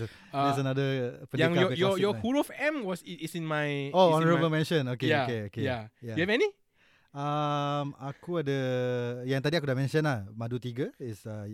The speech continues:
Speaker 2: baik, baik ada makna tu.
Speaker 1: Okay, okay, okay.
Speaker 2: Um, Lubang Hidungmu actually is in my memorable, uh, memorable mention. And then, um, the tujuh, uh, apa, berpa-, uh, apa, tujuh kaki tu. Uh,
Speaker 1: That's
Speaker 2: Kubo,
Speaker 1: your
Speaker 2: Kubo is in
Speaker 1: Kubo.
Speaker 2: my honorable
Speaker 1: Honorable
Speaker 2: mention.
Speaker 1: mentions.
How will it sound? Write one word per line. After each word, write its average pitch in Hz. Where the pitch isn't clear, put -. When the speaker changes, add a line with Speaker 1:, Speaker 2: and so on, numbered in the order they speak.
Speaker 2:
baik, 135
baik 120
ada 120
makna 131
tu. 123
Speaker 1:
Okay, 139
okay, 139
okay. 110
Speaker 2:
Um, 104
Lubang 151
Hidungmu 190
actually 165
is 131
in 143
my 143
memorable, 147
uh, 147
memorable 147
mention. 147
And 135
then, 143
um, 117
the 143
tujuh, 151
uh, 139
apa, 175
berpa-, 143
uh, 139
apa, 135
tujuh 135
kaki 147
tu. 214
Uh, 120
Speaker 1:
That's 226
Speaker 2:
Kubo, 165
Speaker 1:
your 156
Speaker 2:
Kubo 175
is 160
in -
Speaker 1:
Kubo. 147
Speaker 2:
my 147
honorable 143
Speaker 1:
Honorable 147
Speaker 2:
mention. 143
Speaker 1:
mentions. -